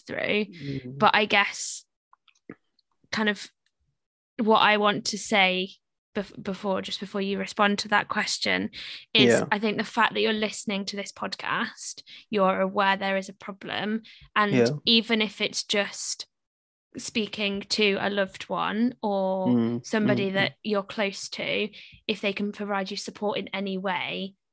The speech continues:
Speaker 1: do
Speaker 2: Yeah.
Speaker 1: that. And then just
Speaker 2: Yeah.
Speaker 1: like you said, continue to go to the doctors and have that support with you.
Speaker 2: Yeah, yeah.
Speaker 1: I think it's
Speaker 2: And it, yeah, yeah. It's, it's so,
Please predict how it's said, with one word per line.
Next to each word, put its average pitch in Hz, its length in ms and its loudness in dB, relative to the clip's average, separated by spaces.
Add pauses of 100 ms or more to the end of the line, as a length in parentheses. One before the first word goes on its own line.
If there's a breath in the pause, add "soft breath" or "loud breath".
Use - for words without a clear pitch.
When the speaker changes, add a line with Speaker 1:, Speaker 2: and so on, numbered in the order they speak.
(300)
Speaker 1:
do 220 120 2
Speaker 2:
Yeah. 226 180 6
Speaker 1:
that. 175 260 0 (340)
And 202 160 2
then 190 260 0
just 214 280 4
Speaker 2:
Yeah. 208 60 0
Speaker 1:
like - 200 -2
you 196 120 -2
said, 190 320 -4
continue 202 600 0
to 196 120 -6
go 196 220 -2
to 196 100 -8
the 202 60 -10
doctors 190 420 -8
and 196 140 -10
have 196 260 -2
that - 180 -8
support 196 380 -4
with 196 220 -8
you. 202 340 -6
Speaker 2:
Yeah, 117 300 2 (100)
yeah. 117 260 2 (960 loud breath)
Speaker 1:
I 208 120 -2
think 196 260 -8
it's 131 100 2
Speaker 2:
And 139 140 8
it, 127 220 6 (160)
yeah, 123 360 8 (220)
yeah. 120 380 2
It's, 143 260 4
it's 139 160 4
so, 147 320 10